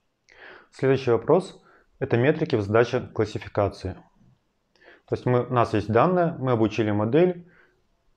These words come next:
и мы хотим понять, насколько хорошо наша модель работает. Давайте рассмотрим задачу бинарной классификации. У нас есть два класса, ноль, один,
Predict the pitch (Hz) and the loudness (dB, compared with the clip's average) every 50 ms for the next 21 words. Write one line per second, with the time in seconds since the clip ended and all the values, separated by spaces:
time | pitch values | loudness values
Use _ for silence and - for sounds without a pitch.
0 | _ - 151 160 170 151 143 - 143 135 143 131 113 123 117 113 107 101 104 - | _ -2 0 2 2 2 2 0 0 0 0 0 2 2 2 2 2 0 -2 -4
1 | - 117 107 - - 131 123 - - - 117 110 104 - - 147 165 165 151 - | -8 -8 -4 0 2 2 2 2 -2 -2 0 0 0 2 4 4 4 4 2 0
2 | - 120 120 117 110 - 107 104 104 101 120 123 123 113 107 101 101 101 95 - | -4 -4 -4 -4 -2 -2 -4 -2 0 2 4 4 6 4 4 4 2 0 0 0
3 | 95 95 92 - _ _ _ _ _ _ _ _ _ _ _ _ _ _ _ _ | -2 -4 -4 -8 _ _ _ _ _ _ _ _ _ _ _ _ _ _ _ _
4 | _ _ _ _ _ _ _ _ _ _ _ _ _ - - 117 120 131 131 - | _ _ _ _ _ _ _ _ _ _ _ _ _ -8 -4 0 2 2 2 2
5 | 123 107 110 101 - 135 160 170 170 160 123 - - 117 113 104 101 123 139 135 | 0 -2 -2 -2 0 0 0 0 0 -4 -4 -4 -8 -8 -6 0 0 0 0 0
6 | 135 117 101 104 107 110 117 113 107 - 110 104 - - - - - 101 95 92 | -2 -2 -2 0 0 -2 -2 -4 -4 -4 -6 -6 -6 -10 -14 -8 -6 -4 -4 -6
7 | - - 95 92 - _ _ _ _ _ - - - _ _ - 127 123 123 117 | -8 -12 -12 -12 -14 _ _ _ _ _ -20 -20 -20 _ _ -4 -2 0 0 0
8 | - - - 113 104 - - - - - - 110 104 104 101 92 - 113 117 147 | -2 0 0 0 0 0 -4 -14 -18 -14 -8 -4 0 0 0 0 2 2 4 2
9 | 151 - - 165 147 - - - _ _ _ - 123 123 123 117 113 - - 117 | 2 0 -6 -6 -6 -8 -14 -20 _ _ _ -8 -2 0 0 0 0 -2 -4 -4
10 | 113 107 113 117 113 110 107 107 - | -2 -2 0 -2 -2 -2 -6 -10 -16